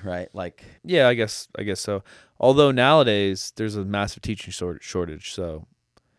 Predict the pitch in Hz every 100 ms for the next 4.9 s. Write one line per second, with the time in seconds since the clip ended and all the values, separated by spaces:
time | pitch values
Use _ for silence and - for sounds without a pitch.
0 | _ _ _ _ - 110 127 104 104 110
1 | 107 - 110 101 98 - 98 95 92 90
2 | - 104 104 92 98 98 98 92 - 101
3 | 110 113 113 117 113 113 _ 120 117 120
4 | 120 110 107 131 120 113 98 98 92